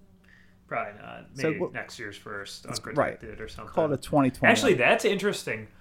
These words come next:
Speaker 1: So here's the interesting thing about trading for Davis is if you make sure to get a piece of the twenty twenty first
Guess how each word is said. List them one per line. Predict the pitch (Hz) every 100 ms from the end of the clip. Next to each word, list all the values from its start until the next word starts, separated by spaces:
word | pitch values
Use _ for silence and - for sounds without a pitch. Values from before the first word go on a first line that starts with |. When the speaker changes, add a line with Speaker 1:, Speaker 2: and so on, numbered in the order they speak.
| - -
Speaker 1:
So | 160
here's | 143 247 214
the | 139
interesting | 139 139 - 117
thing | 104 110
about | 107 101 -
trading | 131 113 110
for | 104
Davis | 107 107 101 104
is | 101
if | 117 127
you | 160 214
make | 202 190 -
sure | - - 135
to | 135
get | 123 117
a |
piece | 110 - 143 135 127
of | 120 107
the | 107 101 98 - - - - - -
twenty | - 165 139 113
twenty | - 131 117 147
first | 160 165 165 175 - -